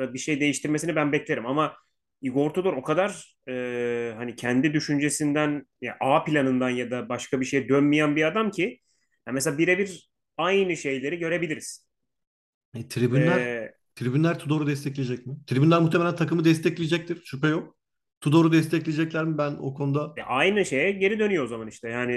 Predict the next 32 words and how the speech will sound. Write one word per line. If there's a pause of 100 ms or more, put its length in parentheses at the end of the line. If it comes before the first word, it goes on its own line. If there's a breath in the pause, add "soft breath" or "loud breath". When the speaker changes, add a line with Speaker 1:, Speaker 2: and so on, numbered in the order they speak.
Speaker 1:
Igor
Tudor
dendiğinde
yuhalamıştı
ilk
iç
saha
maçında
bu
taraftarlar
Speaker 2:
Ee,
Speaker 1:
onu. (260 soft breath)
Ya
dünyanın
en
zor
taraftarlarından
birine
karşı (340)
hani
ya
Herro
ya
Merro
işte (260)
benim
dediğim
doğrudur, (300)
başka
kimsenin
dediğinden, (120)
e,